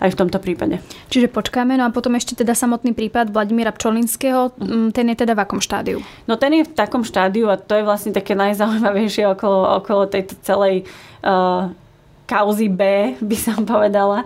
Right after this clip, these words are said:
Speaker 1: že, že prípad Vladimíra Pčolinského a ten jeho údajný úplatok, ktorý mal zobrať, e, je na konci.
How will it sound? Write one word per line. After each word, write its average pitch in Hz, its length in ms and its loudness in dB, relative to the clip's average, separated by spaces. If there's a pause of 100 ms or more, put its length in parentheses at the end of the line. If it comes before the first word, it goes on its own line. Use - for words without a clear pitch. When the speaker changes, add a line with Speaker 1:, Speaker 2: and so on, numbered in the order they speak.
(140)
Speaker 1:
že, 202 560 0
že 214 80 -2
prípad 247 400 0
Vladimíra 214 400 0
Pčolinského 220 560 0
a 196 160 2 (240)
ten 202 160 4
jeho 202 160 4
údajný 214 480 0
úplatok, 208 480 -2
ktorý 190 320 0
mal 190 160 2
zobrať, 202 480 0
e, - 20 -20 (840)
je 220 300 0 (100)
na 190 160 2
konci. 175 480 -2